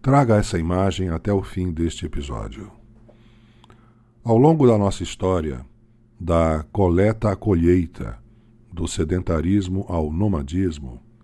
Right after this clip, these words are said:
o trabalho sempre esteve presente em sua devida dose necessária para a convivência social. Da era moderna pra cá, porém, a nossa espécie entra ano, sai ano,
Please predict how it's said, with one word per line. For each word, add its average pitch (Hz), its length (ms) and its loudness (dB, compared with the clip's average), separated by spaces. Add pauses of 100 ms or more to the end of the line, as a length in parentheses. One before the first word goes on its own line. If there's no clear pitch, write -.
(640)
o 98 80 -6
trabalho 117 480 6
sempre 139 380 -2
esteve 98 360 -2
presente 82 560 -4
em 80 60 -6
sua 82 640 -4
devida 101 800 0
dose 92 500 2
necessária 85 720 -6
para 87 220 -2
a - 20 -8
convivência 85 680 -4
social. - 640 -12 (880)
Da 107 140 2
era 156 160 4
moderna 104 440 4
pra 76 180 0
cá, 95 200 0
porém, 85 400 0 (800)
a - 140 -8
nossa 110 240 2
espécie 107 540 0
entra 110 260 0
ano, 92 240 0
sai 78 260 -4
ano, 85 260 -4